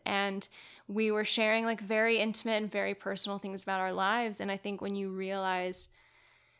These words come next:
that everyone, everyone's carrying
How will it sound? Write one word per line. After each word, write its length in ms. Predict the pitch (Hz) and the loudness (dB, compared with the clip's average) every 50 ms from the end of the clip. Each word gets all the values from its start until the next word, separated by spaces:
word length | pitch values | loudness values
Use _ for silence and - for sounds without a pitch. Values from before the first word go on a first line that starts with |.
| _ _ _ _ _ _ - | _ _ _ _ _ _ 2
that 160 | 226 240 202 | 6 8 8
everyone, 520 | 220 226 214 220 220 226 220 220 226 214 - - - - - - | 8 8 6 4 2 2 2 0 0 -4 -6 -10 -18 -6 2 4
everyone's 440 | 226 233 240 254 254 247 240 214 - | 6 6 6 6 4 4 2 2 0
carrying 680 | - - 214 208 208 202 208 208 208 214 226 233 233 | -2 -2 0 2 2 4 4 2 0 -2 -2 -6 -8